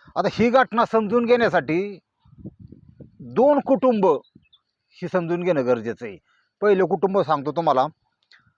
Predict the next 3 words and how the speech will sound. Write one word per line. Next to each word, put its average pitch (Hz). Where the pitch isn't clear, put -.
बरकत 226
पटेल 139
हा 220